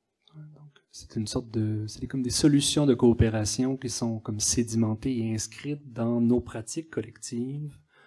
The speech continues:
Et là, peut-être que ça, ça pourrait nous, on pourrait peut-être relancer la, la réflexion qu'on avait tout à l'heure, là, la, la, le rapport entre co-, coopération et système deux.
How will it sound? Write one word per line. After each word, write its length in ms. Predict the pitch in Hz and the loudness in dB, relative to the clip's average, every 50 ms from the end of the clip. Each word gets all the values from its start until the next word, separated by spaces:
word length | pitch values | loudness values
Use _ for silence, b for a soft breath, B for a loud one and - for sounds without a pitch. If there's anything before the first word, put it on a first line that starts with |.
| b b b b - | b b b b -10
Et 60 | - 110 | -6 -6
là, 100 | 113 117 | -6 -4
peut-être 380 | - 107 - 127 123 120 - | -4 -4 -4 -2 -4 -4 -4
que 80 | - 113 | -6 -8
ça, 200 | - - 113 107 | -6 -4 -6 -6
ça 120 | - - | -6 -4
pourrait 240 | 113 - - 120 120 | -4 -4 -2 -2 -4
nous, 100 | 120 117 117 113 113 117 120 131 - | -4 -2 -4 -4 -4 -4 -6 -6 -6
on 120 | 127 139 | -8 -8
pourrait 120 | - - 131 | -6 -6 -6
peut-être 220 | - 143 139 - 139 135 - - - | -6 -6 -6 -4 -6 -8 -8 -8 -10
relancer 600 | - 110 117 120 123 117 117 117 - - - 160 | -6 -2 0 2 2 2 2 0 0 0 0 0
la, 200 | 139 120 113 113 | -2 0 0 -2
la 140 | 117 113 110 | -4 -4 -4
réflexion 340 | 117 104 - 117 - 139 | -6 -4 -4 -4 -4 -2
qu'on 140 | 135 - 117 | 0 0 2
avait 160 | 117 113 117 | 2 2 0
tout 180 | 117 - - - | -2 -4 -4 -4
à 80 | 110 110 | -2 -2
l'heure, 220 | 120 127 131 127 | -2 -4 -6 -6
là, 160 | 120 117 117 | -6 -6 -6
la, 180 | 117 113 113 110 | -6 -6 -6 -8
la, 160 | 110 113 113 | -8 -8 -6
le 100 | 117 110 | -6 -6
rapport 280 | 107 113 107 - 123 120 | -6 -6 -4 -4 -2 -2
entre 180 | 113 110 - | -2 -4 -4
co-, 140 | - - - b b b b b | -8 -16 -16 b b b b b
coopération 840 | - - 123 117 120 120 110 110 110 - - - 135 131 135 135 120 | -2 0 4 4 4 4 2 0 -2 -2 -2 0 0 -2 -2 -2 -4
et 60 | 107 | -6
système 480 | - - 120 - - - 113 107 107 | -6 -4 -4 -4 -2 -2 -2 -2 -2
deux. 420 | 104 104 120 131 156 180 180 - | 0 2 2 2 0 -2 -6 -10